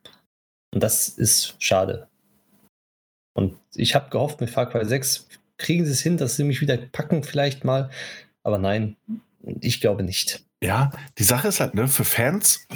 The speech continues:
Speaker 2: also absolute Fans, bestimmt sogar. Aber so für uns, und ich spreche da jetzt einfach mal für dich mit,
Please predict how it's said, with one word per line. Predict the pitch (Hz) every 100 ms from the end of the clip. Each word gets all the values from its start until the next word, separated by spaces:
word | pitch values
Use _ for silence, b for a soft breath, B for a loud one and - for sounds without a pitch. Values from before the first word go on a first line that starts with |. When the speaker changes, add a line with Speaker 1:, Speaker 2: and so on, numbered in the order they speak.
| - -
Speaker 2:
also | 104 104
absolute | 139 - 113 110 156 156
Fans, | 110 - 80 82 -
bestimmt | - - - 190 254
sogar. | - 98 80 82 - B B B B B -
Aber | 104
so | 95
für | - 110
uns, | 127 156 233 - - - _ _
und | 107
ich | 98
spreche | - 101 104
da | 101
jetzt | 87
einfach | - 98
mal | 85
für | 76 85
dich | 143 -
mit, | 85 80